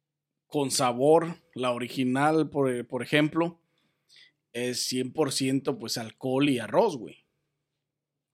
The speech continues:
Las demás tienen un toque de saborizante, güey, que en algunas no puedes apreciar el cien por ciento de lo que dicen que son,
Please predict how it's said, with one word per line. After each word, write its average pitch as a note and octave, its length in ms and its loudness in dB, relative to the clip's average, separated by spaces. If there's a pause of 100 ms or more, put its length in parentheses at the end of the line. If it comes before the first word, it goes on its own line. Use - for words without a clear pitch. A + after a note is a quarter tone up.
(460)
Las A#2+ 220 -6
demás C3+ 260 -2
tienen D#3 300 4
un E3+ 240 0 (140)
toque E3 280 0
de D3+ 120 0
saborizante, C#3+ 760 -2
güey, C#3+ 280 -4 (920)
que C#3 260 -2
en C#3+ 80 2
algunas E3 720 2
no D3 340 4
puedes A#3 240 0
apreciar D#3+ 540 -2
el E3 120 -4
cien F3 300 0
por D#3+ 180 -2
ciento D#3 460 2
de C3+ 80 2
lo B2 140 -2
que C#3 120 -2
dicen D3 380 -2
que C3 100 -8
son, E3 420 0